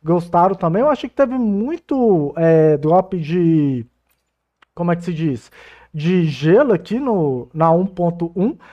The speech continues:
Não sei se eles estão querendo esperar aí mais personagens da um ponto dois. Vinha alguém aí de gelo também, algum suporte de gelo. Tá que aqui tem bem menos opções também, né? Pra falar a verdade, de gelo, então faz sentido eles colocarem mais aí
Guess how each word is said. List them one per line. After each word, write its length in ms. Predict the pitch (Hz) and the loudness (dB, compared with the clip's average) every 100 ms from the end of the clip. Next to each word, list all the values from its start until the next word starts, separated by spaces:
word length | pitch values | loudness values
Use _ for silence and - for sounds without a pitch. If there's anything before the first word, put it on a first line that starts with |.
| - - | -16 -6
Não 100 | 185 | -2
sei 140 | 208 | -2
se 140 | 175 | 0
eles 160 | 196 175 | -2 -2
estão 340 | - - 190 | -8 -2 -2
querendo 300 | 220 220 185 | 0 -2 -2
esperar 400 | 170 - 175 160 | -4 -2 2 4
aí 180 | 151 175 180 - - - | 2 0 -6 -20 -18 -2
mais 340 | 160 196 214 | 2 2 0
personagens 500 | 214 - 180 160 147 | -6 -4 -4 -4 0
da 180 | 165 160 196 | 0 0 -2
um 160 | 226 | -4
ponto 260 | - 202 180 | -2 -4 -2
dois. 300 | 156 156 135 | 0 -2 -2
Vinha 240 | 151 226 | -4 0
alguém 320 | 208 165 165 | 0 0 -2
aí 220 | 165 151 147 | 0 0 -2
de 260 | 139 208 | -8 -6
gelo 420 | 143 143 180 233 | -6 0 0 0
também, 280 | 190 175 165 | -2 -2 -2
algum 180 | 185 160 | -2 -6
suporte 400 | - - 139 - | -12 -10 -10 -12
de 140 | 147 | -14
gelo. 260 | 147 165 220 - - _ | -4 -2 -2 -6 -20 _
Tá 180 | 240 269 | -2 -2
que 100 | 269 | -2
aqui 180 | 240 247 | -4 -6
tem 200 | 269 247 | -4 -2
bem 220 | 180 226 | 2 2
menos 400 | 240 190 208 180 | 0 -2 -2 -2
opções 440 | 214 - 202 185 | -6 -4 -6 -6
também, 340 | 180 254 175 147 | -6 -4 -2 -2
né? 260 | 156 170 - - - | -4 -6 -10 -20 -10
Pra 140 | 165 | -10
falar 240 | - 165 156 | -2 0 0
a 20 | |
verdade, 480 | 156 156 151 151 143 | 0 0 0 -2 -4
de 300 | 165 185 170 | -4 -2 -4
gelo, 320 | 139 160 180 | -2 -2 -2
então 340 | 180 175 180 - - _ | -2 -2 -2 -12 -20 _
faz 200 | - 175 | -2 -2
sentido 360 | 214 208 185 175 | -2 -8 -4 -4
eles 120 | 180 | -4
colocarem 420 | 196 180 185 180 180 | -4 -4 -2 -2 -2
mais 380 | 156 165 175 | -2 -2 0
aí 260 | 175 165 | 0 0